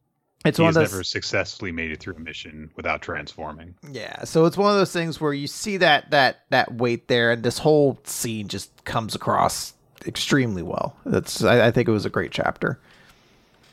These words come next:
Speaker 1: All right, now
Speaker 2: Yeah, I'm looking forward to seeing the fallout from this. Yeah.
Speaker 1: Yeah. Now we'll talk about
Speaker 2: Go ahead. Go.
Speaker 1: Eden Zero,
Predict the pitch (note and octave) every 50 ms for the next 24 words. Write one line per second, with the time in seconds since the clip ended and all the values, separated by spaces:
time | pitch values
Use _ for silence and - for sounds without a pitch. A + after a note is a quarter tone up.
0 | _ _ _ _ _ _ _ _ _ _ _ _ _ _ _ _ _ _ - -
1 | E3+ F3 F3+ D#3+ C3 G2+ F2+ _ _ _ _ _ - C3 C#3+ E3 F#3 G#3 G#3+ A3
2 | G#3 G3 E3+ D3+ C3+ A#2+ A2+ A#2 A2+ A#2 B2+ B2+ - D3 - - D3+ C#3+ C3 B2
3 | - - C#3+ C#3 B2+ - - D3+ F#3 E3+ A2 F2 - F2+ E2+ D#2 D2+ D2+ - -
4 | - - - A#2 A#2 A#2 A2 _ _ _ _ _ - - - - - _ _ _
5 | _ _ _ - D#3+ F#3 A3 A3+ A3+ G3+ F3+ E3 - - D#3+ C#3+ C3+ - D#3+ C3+
6 | C#3 B2+ B2 A#2+ A2 F2+ D#2+ - - - C#3+ C#3 C3+ C3+ B2+ A2+ B2+ C3+ B2+ A#2+
7 | A#2+ A#2 A#2 G#2+ -